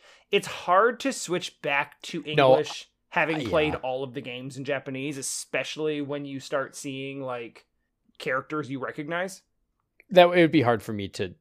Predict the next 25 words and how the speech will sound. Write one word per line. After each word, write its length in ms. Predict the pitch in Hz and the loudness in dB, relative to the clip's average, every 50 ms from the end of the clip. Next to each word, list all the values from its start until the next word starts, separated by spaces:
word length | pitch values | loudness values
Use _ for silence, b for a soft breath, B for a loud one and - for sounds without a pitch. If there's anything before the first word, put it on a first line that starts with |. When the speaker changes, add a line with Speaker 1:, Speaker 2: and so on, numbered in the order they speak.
| _ _ - | _ _ -6
Speaker 2:
to 380 | - 110 92 90 87 90 90 - _ _ _ _ _ _ _ _ _ _ _ _ _ | -4 -4 -2 -2 -4 -6 -8 -10 _ _ _ _ _ _ _ _ _ _ _ _ _
even, 380 | 262 226 208 202 208 165 151 175 | -4 -2 0 2 2 0 0 -2
even 240 | 175 165 165 156 143 | -4 -2 -2 -2 0
when 100 | 139 131 | 0 0
I 80 | 123 | 0
watch 400 | 107 110 110 107 101 - - - - | 0 0 -2 -2 -4 -8 -10 -12 -10
anime 340 | 147 113 107 113 113 113 113 | -10 -8 -6 -4 -4 -4 -4
that 160 | 98 110 104 | -4 -6 -6
has 220 | 101 110 110 98 - | -4 -4 -6 -6 -6
good 240 | - - 101 101 104 | -6 -6 -6 -4 -6
E-, 80 | - - _ _ _ _ _ - | -8 -10 _ _ _ _ _ -8
English 320 | 123 110 107 107 98 92 | -6 -4 -4 -4 -4 -6
voice 240 | 90 95 104 95 104 | -6 -6 -6 -4 -2
acting, 300 | 110 107 98 123 120 110 | -4 -4 -4 -6 -6 -6
I 80 | 110 | -6
still 200 | 107 - - 123 | -6 -4 -4 -4
like 180 | 113 101 98 - | -2 -4 -4 -6
watching 300 | 110 95 - - - 123 | -8 -8 -8 -8 -10 -12
it 100 | 107 95 | -12 -12
in 60 | 87 90 | -12 -12
Japanese 480 | - 87 85 - - 87 85 87 90 | -12 -12 -12 -14 -16 -16 -14 -14 -14
just 160 | - 92 160 | -10 -8 -8
Speaker 1:
Yeah. 100 | 135 107 | -8 -8
Speaker 2:
'cause 140 | - 107 95 101 | -8 -10 -10 -12
it 100 | - | -14